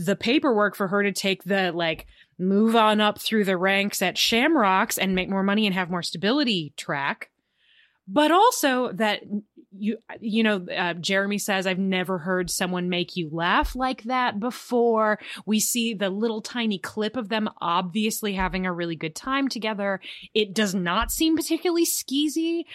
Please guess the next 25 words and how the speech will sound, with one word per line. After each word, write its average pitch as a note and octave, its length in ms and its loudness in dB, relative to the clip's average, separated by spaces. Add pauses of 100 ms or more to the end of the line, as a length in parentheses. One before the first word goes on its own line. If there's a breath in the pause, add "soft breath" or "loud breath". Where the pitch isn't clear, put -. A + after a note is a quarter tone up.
(200 loud breath)
There's G#3+ 260 2
no G3+ 300 2
worry G#3+ 420 0
that, G#3 160 -2
like, F3+ 260 -2
she - 240 0
went G#3 200 -4
home G3 260 -4
with G3+ 140 -4
him G3 180 -4
and F#3 120 -4
something F3+ 340 -4
untoward F3+ 640 -2
happened. G#3+ 840 -2 (440 loud breath)
Um, F3 260 -2
there's G#3+ 240 0
no G3 340 2
implication G3+ 540 -2
that F3+ 140 -2
he's E3+ 160 -6
doing E3+ 260 -4
this E3+ 180 -6
as D#3+ 120 -6
a E3 80 -4
repayment, F3+ 880 -4